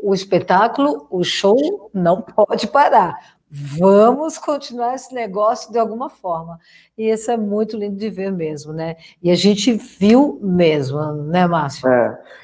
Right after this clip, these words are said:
Speaker 2: e continua vendo. E agora, essa, essa, a beleza que tem nisso e a potência que tem nisso precisa ser, é, traduzida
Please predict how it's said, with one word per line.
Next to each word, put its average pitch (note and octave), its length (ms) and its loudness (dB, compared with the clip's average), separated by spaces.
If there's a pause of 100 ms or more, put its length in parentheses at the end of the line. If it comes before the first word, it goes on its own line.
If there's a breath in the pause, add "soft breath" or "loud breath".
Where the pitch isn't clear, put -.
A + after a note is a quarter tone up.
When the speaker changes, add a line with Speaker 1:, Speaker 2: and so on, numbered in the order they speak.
Speaker 2:
e D#3+ 80 6
continua F#3 540 4
vendo. D3+ 520 2
E D#3+ 80 2
agora, D#3+ 680 4 (140)
essa, F3 640 2
essa, E3+ 440 0
a C#3 120 0
beleza D3 580 0
que C3 80 -12
tem B2+ 180 -12
nisso D3+ 360 -8
e C#3+ 40 -2
a C3+ 40 -8
potência D#3 680 -8
que B2+ 100 -16
tem B2 300 -10 (500)
nisso E3 460 -2
precisa D3+ 560 -6
ser, E3+ 640 -4 (420)
é, B2+ 420 4 (140)
traduzida F3 1120 2